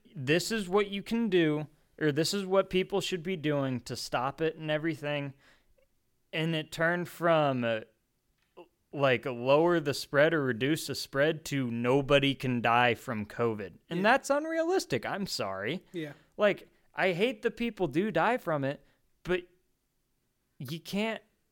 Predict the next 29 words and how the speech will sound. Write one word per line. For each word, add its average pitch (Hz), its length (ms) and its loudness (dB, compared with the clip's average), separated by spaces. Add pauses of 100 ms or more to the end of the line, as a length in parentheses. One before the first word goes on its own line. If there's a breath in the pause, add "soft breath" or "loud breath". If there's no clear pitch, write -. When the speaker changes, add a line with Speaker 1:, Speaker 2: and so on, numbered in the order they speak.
Speaker 1:
save 175 760 -2
everyone. 110 640 -8
You 120 140 -8
know 151 140 -4
what 165 120 -4
I 160 80 -2
mean? 185 160 -2
Speaker 2:
Well, 202 80 0
I 202 60 -2
mean, 220 260 -8
and 220 180 -8
then 247 140 -6
you're 233 160 -4
like, 180 320 -6 (100)
you're 190 140 -18
like, 185 140 -12 (120)
"What 214 140 -6
is 185 140 -8
going 156 440 -8
on?" 143 300 -18
'Cause - 220 -20
you 175 100 -10
look 233 200 -4
Speaker 1:
Oh, 240 60 -6
Speaker 2:
at 220 40 -2
the 160 80 -2
Speaker 1:
yeah. 170 80 -2
Speaker 2:
survival 156 640 -4
rate. 151 400 -4